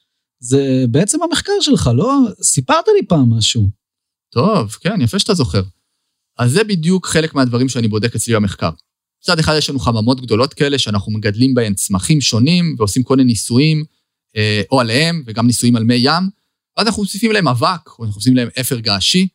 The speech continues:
Speaker 2: ואנחנו בעצם בודקים איך הוא מדשן את הצמחייה או את האצות, וככה בעצם מנסים להבין איך הוא יוריד את הפחמן מהאטמוספירה, ויעזור לנו להפחית אולי את ההתחממות.
Speaker 1: תן לי לנחש, אז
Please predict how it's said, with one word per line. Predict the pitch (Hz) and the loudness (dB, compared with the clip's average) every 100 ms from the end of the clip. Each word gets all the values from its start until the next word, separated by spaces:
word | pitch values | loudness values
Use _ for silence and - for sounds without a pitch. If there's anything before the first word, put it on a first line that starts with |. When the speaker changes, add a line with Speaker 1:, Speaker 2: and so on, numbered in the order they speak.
| _ _ _ _ - | _ _ _ _ -2
Speaker 2:
ואנחנו | 117 123 | -2 0
בעצם | 170 190 147 | 0 0 0
בודקים | 123 - 185 170 | -2 -2 -4 -2
איך | 139 - | -6 -2
הוא | 139 | -2
מדשן | 120 98 139 131 | 0 0 0 0
את | 123 | -2
הצמחייה | 110 98 - 101 135 | -4 -6 -4 -2 -2
או | 135 | -2
את | - | -8
האצות, | 90 87 160 202 - _ _ _ _ _ 113 | -8 -4 -2 -4 -10 _ _ _ _ _ -4
וככה | 175 180 | -2 -2
בעצם | 139 139 139 | -2 0 2
מנסים | 120 98 147 | 2 2 2
להבין | 131 110 135 135 | 2 0 -6 -6
איך | 127 | -6
הוא | - 131 | -2 0
יוריד | 117 127 151 | 2 0 -2
את | 143 | -4
הפחמן | - - 120 131 135 | -6 -4 0 0 0
מהאטמוספירה, | 110 98 101 - 180 196 - _ _ _ | -4 -6 -10 -6 -2 -2 -4 _ _ _
ויעזור | 107 104 _ - 117 107 135 147 | -6 -6 _ -8 -4 -2 0 0
לנו | 139 | 2
להפחית | 110 95 - 139 104 | 0 -2 -4 -8 -6
אולי | 107 127 120 | -4 -2 -2
את | 98 | -6
ההתחממות. | 95 - 95 92 104 - _ _ _ - _ | -12 -10 -10 -10 -14 -20 _ _ _ -20 _
Speaker 1:
תן | 156 | 2
לי | |
לנחש, | 175 151 110 | 2 0 -2
אז | 110 | -6